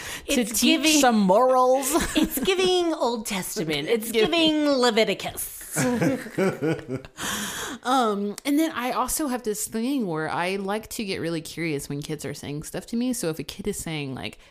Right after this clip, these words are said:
Speaker 1: "Hey, that's really mean," or "That's not fair," or "That makes no sense," or "You're being bossy," I'm gonna think about that. Like, am I being mean? Am I just being bossy? Like, is that not really fair? And the more I thought about it, I'm like, "No, it doesn't really seem fair that me, this person who's, like,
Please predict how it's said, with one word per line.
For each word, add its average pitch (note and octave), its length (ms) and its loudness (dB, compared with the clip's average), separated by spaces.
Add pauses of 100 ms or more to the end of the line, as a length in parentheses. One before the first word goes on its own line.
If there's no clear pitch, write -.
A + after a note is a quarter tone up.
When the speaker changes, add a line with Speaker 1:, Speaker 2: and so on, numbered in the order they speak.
Speaker 1:
"Hey, G3 360 -4
that's - 360 -4
really F3 260 -2
mean," D3 540 -4
or D#3+ 100 -6
"That's D#3 300 -6 (520)
not F3 280 -2
fair," E3 440 -2
or D#3+ 80 -2
"That E3 200 -4
makes D#3+ 240 -6
no C#3+ 160 -4
sense," D#3+ 420 -4
or D#3 160 -4
"You're C#3+ 260 -6
being D#3+ 540 -6 (160)
bossy," D#3 760 -8
I'm G3+ 160 -6
gonna E4 180 -2
think - 380 -8
about - 260 -14
that. - 140 -8
Like, C3+ 200 -6 (200)
am G3+ 180 -6
I - 180 -10
being F4 240 -8
mean? D#4+ 300 -6
Am F#3 160 -10
I B3 120 -8
just C#4+ 260 -12
being C#4+ 180 -6
bossy? C#4+ 500 -8
Like, - 300 -8 (600)
is F#3 260 -2
that A3 220 -4
not E3 300 -4
really F3 280 -6
fair? D3+ 380 -6
And D3+ 200 -4
the C#3+ 60 -2
more G#3 140 -2
I G3+ 60 -2
thought F3 200 -4
about - 160 -6
it, - 20 -10
I'm - 60 -10
like, - 160 -8
"No, G3+ 180 -4
it E3 40 -4
doesn't E3 240 -4
really D#3+ 180 -4
seem D#3 260 -6
fair D3 360 -4
that D3 180 -6
me, E3 640 -4
this D3 320 -6
person C#3+ 440 -6
who's, C#3 300 -6
like, - 240 -8